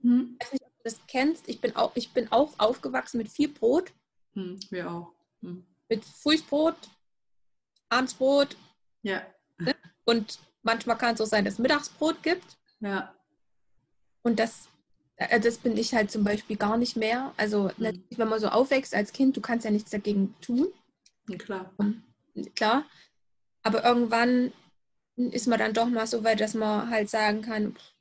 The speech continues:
Speaker 2: nee, ne?
Speaker 1: Ja.
Speaker 2: Brot, Frühmittag, Abend ist halt vielleicht einmal Brot zu viel.
Speaker 1: Ja.
Speaker 2: Aber das ist natürlich, äh, das ist, äh, was anderes, ne?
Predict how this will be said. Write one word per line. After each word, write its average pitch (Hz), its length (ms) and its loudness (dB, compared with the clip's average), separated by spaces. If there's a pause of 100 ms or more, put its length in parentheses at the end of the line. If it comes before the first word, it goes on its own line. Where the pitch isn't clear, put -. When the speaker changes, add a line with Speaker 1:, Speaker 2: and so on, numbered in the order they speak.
Speaker 2:
nee, 214 400 2 (680)
ne? 214 100 0
Speaker 1:
Ja. 240 180 -2 (400)
Speaker 2:
Brot, 262 220 4 (180)
Frühmittag, 247 500 0
Abend 247 260 2
ist 220 140 -6
halt 226 200 2 (380)
vielleicht 233 400 0
einmal 233 260 2
Brot 240 340 -2
zu 240 100 -6
viel. 262 360 -2 (440)
Speaker 1:
Ja. 190 300 -6 (760)
Speaker 2:
Aber 247 120 4
das 277 140 4
ist 285 100 2
natürlich, 285 580 2
äh, 254 380 2
das 262 180 2
ist, 262 160 -6
äh, - 200 -6 (440)
was 262 180 0
anderes, 240 500 -2
ne? 220 280 -2